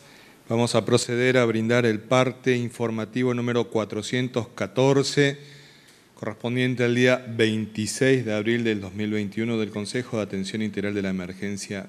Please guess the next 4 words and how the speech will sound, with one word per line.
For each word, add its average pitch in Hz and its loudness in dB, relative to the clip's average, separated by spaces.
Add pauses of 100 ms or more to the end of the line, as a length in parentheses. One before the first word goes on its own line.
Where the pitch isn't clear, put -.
covid 95 -4
diecinueve, 110 0 (540)
doctor 131 4 (600)
Enrique 135 2